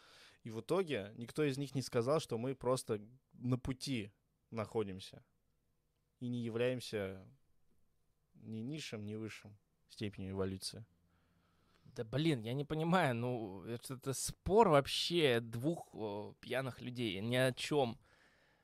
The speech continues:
Speaker 2: Как можно рассуждать о в-, высшей степени эволюции, когда у тебя в сравнении нечто поставить просто? Давай тогда разберём. Во-, ладно, хорошо. Вот что такое эволюция?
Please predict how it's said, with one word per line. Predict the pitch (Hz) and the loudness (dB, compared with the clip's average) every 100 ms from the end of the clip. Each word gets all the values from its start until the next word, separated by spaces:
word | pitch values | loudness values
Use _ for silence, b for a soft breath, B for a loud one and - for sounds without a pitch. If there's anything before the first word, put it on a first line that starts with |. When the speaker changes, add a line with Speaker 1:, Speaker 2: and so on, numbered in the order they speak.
| b _ | b _
Speaker 2:
Как | 180 185 | -4 2
можно | 190 165 151 | 2 4 4
рассуждать | 143 - 135 156 160 | 2 0 2 4 4
о | 123 | 2
в-, | 117 113 - 120 | -2 -6 -8 -2
высшей | 143 175 - | 0 0 0
степени | - 160 151 135 127 | 0 0 2 0 2
эволюции, | 127 139 233 247 - 120 | 4 4 2 -2 -2 -2
когда | 120 127 151 | -2 4 4
у | 151 | 4
тебя | - 143 | 2 0
в | - | 2
сравнении | - 143 151 180 156 135 | 4 4 4 4 4 4
нечто | 123 135 117 - | 2 2 0 -6
поставить | - 107 - 113 78 78 | -4 -4 -2 -4 -4 -8
просто? | - 82 - - - b b b b b b _ - | -12 -12 -14 -20 -20 b b b b b b _ 2
Давай | 143 196 | 10 12
тогда | 220 175 165 | 12 10 10
разберём. | 151 143 147 160 131 | 8 4 6 6 6
Во-, | 123 147 | 6 8
ладно, | 151 120 113 | 8 6 0
хорошо. | 131 139 - 110 | 2 0 0 -4
Вот | 117 - | -2 -2
что | - 220 | 4 4
такое | 208 160 | 6 4
эволюция? | 135 127 123 - 104 | 4 0 -4 -8 -10